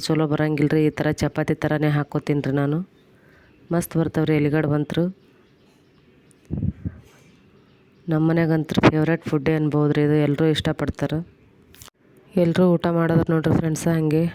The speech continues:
ನಾ ಮಾಡ್ತಾ ಇದ್ದರೆ ನಮ್ಮ ತಂಗಿ ಎಲ್ರಿಗೂ ಊಟಕ್ಕೆ ಕೊಟ್ಟಳು ನೋಡ್ರಿ. ಇವತ್ತು ಮಧ್ಯಾಹ್ನ ಊಟಕ್ಕೆ ಸ್ವಲ್ಪ ಸಪ್ಪನ್ ಬೇಳೆ, ಬೆಳ್ಳುಳ್ಳಿ ಖಾರ, ಹಾಗೆ ಎಲಿಗಡ್ಬನ, ಬಿಸಿ ಬಿಸಿ ಎಲಿಗಡ್ಬನ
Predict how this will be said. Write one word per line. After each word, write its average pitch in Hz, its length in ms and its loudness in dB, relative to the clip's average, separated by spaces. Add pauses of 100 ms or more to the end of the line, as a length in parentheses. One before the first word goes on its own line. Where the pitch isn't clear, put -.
(260)
ನಾ 160 80 0 (100)
ಮಾಡ್ತಾ 156 380 -2
ಇದ್ದರೆ 156 260 0
ನಮ್ಮ 151 220 0
ತಂಗಿ 151 260 0
ಎಲ್ರಿಗೂ 147 340 0
ಊಟಕ್ಕೆ 147 260 -4
ಕೊಟ್ಟಳು 147 300 0 (800)
ನೋಡ್ರಿ. 160 300 2
ಇವತ್ತು 156 340 -2
ಮಧ್ಯಾಹ್ನ 156 380 0
ಊಟಕ್ಕೆ 160 340 -2
ಸ್ವಲ್ಪ 151 220 -2 (100)
ಸಪ್ಪನ್ 156 400 -2
ಬೇಳೆ, 151 220 2 (100)
ಬೆಳ್ಳುಳ್ಳಿ 147 320 2 (140)
ಖಾರ, 147 200 0 (160)
ಹಾಗೆ 147 260 0 (220)
ಎಲಿಗಡ್ಬನ, 147 600 0
ಬಿಸಿ - 220 -4
ಬಿಸಿ 139 200 -4
ಎಲಿಗಡ್ಬನ 139 440 0